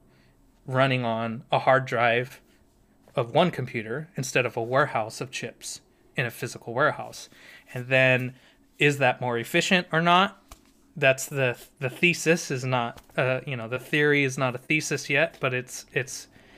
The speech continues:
it's not been done. So, uh, my theory is it may be more efficient. And then, um, the more important thing than that physics question, I would say, is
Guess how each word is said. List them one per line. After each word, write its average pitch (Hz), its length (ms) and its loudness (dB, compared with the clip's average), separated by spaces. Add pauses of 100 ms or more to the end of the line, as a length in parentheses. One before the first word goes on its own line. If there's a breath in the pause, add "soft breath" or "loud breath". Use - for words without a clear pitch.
(300 soft breath)
it's - 120 -10
not 160 160 4
been 135 140 2
done. 135 420 6
So, 131 480 -2
uh, 127 240 2
my 127 140 -2
theory 143 420 4
is 151 160 4
it 202 140 -4
may 202 260 2
be 127 400 -2
more 139 220 2
efficient. 143 480 -4 (560 loud breath)
And 143 240 4
then, 156 440 4
um, 151 480 -2
the 165 100 2
more 160 280 6
important 190 500 2
thing 156 440 4
than 139 380 6
that 131 240 4
physics 185 460 2
question, 139 460 0
I 123 140 2
would 123 180 -2
say, 135 300 2
is 135 200 -2